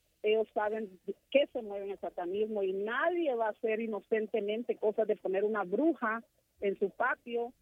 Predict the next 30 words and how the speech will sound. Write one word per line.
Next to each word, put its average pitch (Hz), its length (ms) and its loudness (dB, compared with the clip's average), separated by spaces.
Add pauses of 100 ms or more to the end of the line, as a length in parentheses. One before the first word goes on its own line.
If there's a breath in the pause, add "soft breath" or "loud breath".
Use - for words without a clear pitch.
(260)
o 214 180 2
una 233 280 4
calavera 226 600 0
como 202 180 -4
una 214 160 -4
maceta, 220 600 -2 (260)
sabiendo 220 640 2
y 226 80 0
leyendo 202 460 -2
la 208 100 0
palabra 190 400 -2
de 190 120 -2
Dios, 196 240 0 (140)
todo 202 200 2
lo 185 80 -2
que 190 100 -2
implica 175 400 -2
todo 175 280 2
eso. 220 220 0
Entonces 196 400 -2
no 214 120 -2
podemos 220 360 2
decir 208 320 0
que 214 100 -2
es - 80 -10
inocentemente, 208 1160 -2 (360)
que 202 140 2
yo 202 120 4
lo 196 200 4
hago 190 320 -2